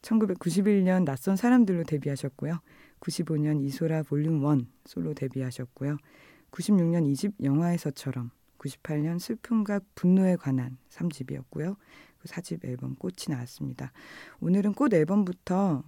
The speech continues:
그 십사 년에 발매된 팔, 팔 집까지 시간 문제상 굉장히 겉핥기식으로 <laughs> 빠르게 진행을 해볼게요. 한 시간으로는 사실 이소라에 대한 이야기를 다 할 수는 없으니까요.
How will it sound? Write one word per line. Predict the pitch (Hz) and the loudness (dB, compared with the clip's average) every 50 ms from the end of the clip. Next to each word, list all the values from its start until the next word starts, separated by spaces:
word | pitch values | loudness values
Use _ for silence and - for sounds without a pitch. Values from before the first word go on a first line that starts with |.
| - | -10
그 | - - 151 | -12 -12 -12
십사 | - - - - 247 | -12 -10 -4 0 2
년에 | 240 233 226 220 208 208 | 4 4 4 4 4 2
발매된 | 202 - 147 139 143 147 147 151 151 147 143 143 - 185 208 220 220 220 220 220 - _ | 0 0 -2 0 0 2 2 2 2 0 0 0 0 0 0 2 2 2 2 0 -2 _
팔, | - - - 254 202 139 120 _ _ _ _ _ _ | -10 -8 -6 -6 -6 -6 -8 _ _ _ _ _ _
팔 | - 202 202 | -10 -10 -8
집까지 | - - 190 - - - 139 127 - 147 147 139 _ _ _ _ _ _ _ - | -6 -8 -8 -8 -6 -6 -6 -6 -6 -6 -8 -8 _ _ _ _ _ _ _ -12
시간 | - - 254 269 | -4 2 4 6
문제상 | 233 196 175 160 156 - 147 135 113 - _ _ _ - | 6 6 4 2 0 -2 -4 -4 -4 -6 _ _ _ -10
굉장히 | - 160 156 160 | -6 -6 -4 -4
겉핥기식으로 | - - 175 180 - - 247 247 - - 208 185 - 170 147 151 151 156 | 0 2 0 2 4 4 4 4 4 2 -2 0 -2 -2 0 2 2 2
<laughs> | 156 131 120 - - - - - _ _ - - 294 294 294 269 233 - - | 2 0 -2 -6 -14 -20 -20 -20 _ _ -16 -12 -10 -8 -8 -8 -10 -12 -8
빠르게 | - 180 185 185 180 175 | -6 -4 -2 -2 -2 -4
진행을 | 175 - - 156 156 156 156 156 151 151 160 | -2 -2 -2 0 0 0 0 0 0 0 0
해볼게요. | 196 202 196 185 165 - - 143 131 131 139 143 - - - - - - _ - | 0 0 -2 -2 -4 -4 -6 -4 -4 -4 -4 -6 -8 -10 -16 -20 -20 -20 _ 0
한 | - 269 285 | 2 2 4
시간으로는 | - 320 311 330 320 285 233 208 214 | 4 4 4 4 4 4 4 4 2
사실 | 226 254 247 - 254 202 | 2 0 0 2 2 2
이소라에 | 170 170 202 208 214 208 202 | 4 2 2 2 2 2 2
대한 | 175 185 175 170 175 170 170 160 151 - - - - _ _ _ - | 0 -2 -2 -2 -2 -2 -2 -4 -6 -10 -16 -20 -20 _ _ _ -4
이야기를 | 165 165 160 147 156 165 175 | -2 -2 -2 -2 -2 -4 -4
다 | - - 170 | -2 -2 0
할 | 170 180 | 0 0
수는 | 175 - - 156 160 175 190 175 | 0 -2 -4 -4 -2 -2 -2 -2
없으니까요. | 135 131 131 - - 240 233 190 156 - - 131 120 127 160 185 165 | -2 -4 -6 0 4 6 6 6 4 0 -4 -6 -4 -2 -2 -4 -4